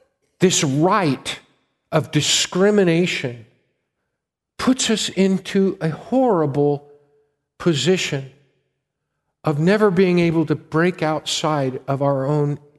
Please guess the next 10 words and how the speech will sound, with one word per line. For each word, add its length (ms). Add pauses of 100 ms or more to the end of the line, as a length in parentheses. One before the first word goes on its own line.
egotistical, 920
self-absorbed 1200
centeredness 1120 (720)
as 220
people. 500 (1160)
I 160
know 220
that's 280
hard 380
to 240